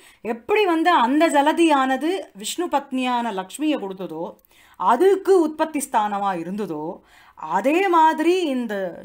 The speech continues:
சூத்ரகனானவன் இதுக்கு வந்து சோபாயாக உற்பத்தி ஸ்தானம்னு ஒண்ணு சொல்லலாம். அந்த லக்ஷ்மிங்கிறது அழகு, அதனுடைய லக்ஷணத்தோட இருக்கான் அப்படின்னு சொல்லலாம். இல்லனா ராஜலக்ஷ்மி,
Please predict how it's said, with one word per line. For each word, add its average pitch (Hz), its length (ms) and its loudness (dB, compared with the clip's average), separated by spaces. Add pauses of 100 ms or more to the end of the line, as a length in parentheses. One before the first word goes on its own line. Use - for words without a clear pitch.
சூத்ரகனானவன் 285 960 0 (720)
இதுக்கு 196 340 -14
வந்து 311 680 0 (560)
சோபாயாக 311 840 2
உற்பத்தி 285 420 -2
ஸ்தானம்னு 269 580 2
ஒண்ணு 254 100 0
சொல்லலாம். 226 460 -2
அந்த 208 560 -8 (260)
லக்ஷ்மிங்கிறது 277 800 0
அழகு, 277 800 -2
அதனுடைய 226 800 -2 (260)
லக்ஷணத்தோட 269 720 -2
இருக்கான் 247 580 2
அப்படின்னு 226 260 0
சொல்லலாம். 208 680 0
இல்லனா 214 520 -4 (120)
ராஜலக்ஷ்மி, 233 840 -4